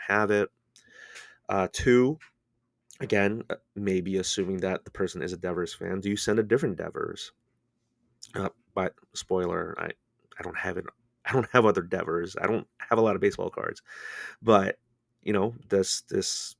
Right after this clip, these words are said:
that wasn't really an option. Uh, it, it was a false option. I'm sorry. And then three, do you issue a refund?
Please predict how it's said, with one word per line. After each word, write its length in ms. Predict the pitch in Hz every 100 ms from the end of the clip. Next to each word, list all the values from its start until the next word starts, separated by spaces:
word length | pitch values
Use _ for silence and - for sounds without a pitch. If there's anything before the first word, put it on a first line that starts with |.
| _ _ _ -
that 180 | 101
wasn't 320 | 98 104 98 -
really 200 | 90 87
an 80 | -
option. 520 | 87 - - 90 90 - -
Uh, 240 | 90 85 -
it, 60 |
it 80 | 95
was 160 | 113 110
a 40 |
false 300 | - - -
option. 320 | - - -
I'm 120 | 50 -
sorry. 360 | 50 - 101 - - - - - -
And 100 | 117
then 160 | 120
three, 600 | 117 - 165 185 123 113
do 180 | 113 107
you 160 | 110 110
issue 480 | - - 98 95 - - -
a 60 |
refund? 540 | 90 85 - - -